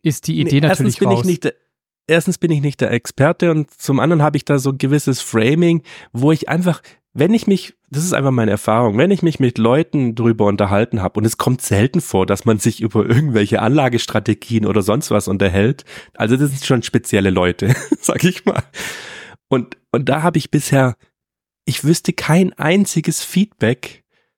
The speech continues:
Speaker 2: das mir gesagt hat, „Ja, das sehe ich genauso wie du,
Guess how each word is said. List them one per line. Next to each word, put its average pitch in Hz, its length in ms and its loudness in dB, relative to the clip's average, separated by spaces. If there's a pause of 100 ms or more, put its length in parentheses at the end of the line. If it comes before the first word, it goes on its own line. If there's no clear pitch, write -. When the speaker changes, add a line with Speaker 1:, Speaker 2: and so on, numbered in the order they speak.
(1300)
Speaker 2:
das 139 200 0
mir 143 120 4
gesagt 123 360 0
hat, 135 140 0 (260)
„Ja, 123 260 2
das 127 200 -4
sehe 127 100 2
ich 117 120 -2
genauso 123 440 0
wie 120 120 4
du, 113 240 2